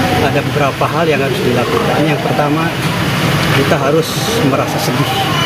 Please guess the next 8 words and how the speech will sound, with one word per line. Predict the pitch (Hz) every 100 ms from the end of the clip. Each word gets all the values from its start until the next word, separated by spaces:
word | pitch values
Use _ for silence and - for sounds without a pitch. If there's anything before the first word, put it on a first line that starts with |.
| 151 - - - - - - -
dengan | 123 127 139 143
kejadian | 127 123 139 143
semacam | 123 120 123 117
ini. | 131 127 254 - - - - 254 254 254 262 247 - - - 127
Yang | -
kedua, | 127 139 147 151 156 143 - -
kita | 139 127
harus | 123 123 131